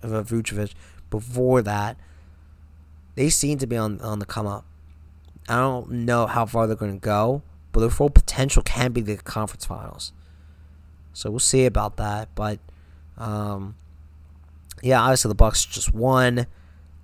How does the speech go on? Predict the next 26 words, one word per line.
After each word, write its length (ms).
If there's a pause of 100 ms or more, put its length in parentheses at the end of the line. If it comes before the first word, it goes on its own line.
(100)
The 100
Jazz, 480
all 160
they 80
need 300
to 40
do 40
is 100
make 180
a 60
run 280
in 60
the 60
playoffs. 600
Phoenix 360
just 200
got 200
to 80
the 40
finals. 640
Nets 380
are 80 (160)
easily 360
finals 480
worthy. 440 (2250)
So, 560